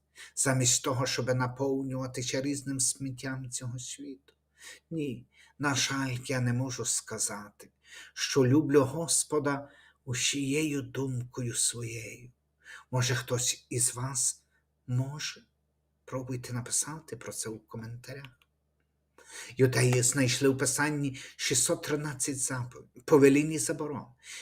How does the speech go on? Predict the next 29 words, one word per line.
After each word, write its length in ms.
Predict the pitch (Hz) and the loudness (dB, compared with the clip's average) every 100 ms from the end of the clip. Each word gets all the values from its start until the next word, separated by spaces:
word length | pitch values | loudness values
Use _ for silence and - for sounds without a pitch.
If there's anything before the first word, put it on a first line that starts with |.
| - | 0
І 100 | 131 | 2
цей 220 | 127 143 | 6 6
закон 520 | 131 135 120 139 151 | 8 4 4 0 0
не 180 | 156 127 | 0 0
міг 280 | 143 131 - | 0 -2 -2
думати. 520 | 156 165 - - 92 - - - | -4 -2 -6 -8 -12 -12 -10 2
І 80 | |
саме 300 | 123 143 143 | 4 4 2
так 240 | - 135 - | 0 -4 -4
часто 440 | 135 127 - 131 | -4 -2 -2 0
ми 260 | 123 123 123 | 0 -2 -4
і 80 | 139 | -6
думаємо. 540 | 117 139 156 127 123 - - - - | -2 -2 -4 -8 -10 -14 -20 -20 -8
Ось 380 | - 135 - 139 | -2 2 2 2
є 60 | 135 | -2
важливі 400 | 127 - 131 131 | -4 -4 -2 -2
заповіді. 720 | - 120 - - - - - - - - | -2 -2 -6 -12 -20 -20 -20 -20 -20 0
Не 100 | 127 | 4
вбивай, 580 | 120 110 110 110 107 113 | 6 4 2 2 0 -2
наприклад, 580 | 113 - 110 - - - - - - | -8 -8 -10 -10 -18 -20 -20 -20 -4
чи 160 | - | 0
не 120 | 139 123 | 4 4
створюй 440 | - 123 131 135 | 4 4 4 2
зображень 640 | 123 123 131 127 139 123 | 0 -2 -2 -2 -4 -4
Бога. 480 | 117 107 107 104 - _ _ _ - - - | -4 -6 -8 -12 -20 _ _ _ -20 -16 -2
Я 120 | 135 | 0
виконав 520 | 131 123 131 113 104 | 0 -2 -4 -4 -6
ці 180 | - - | -6 -6
заповіді. 760 | - - - - - - _ | -6 -8 -14 -20 -20 -20 _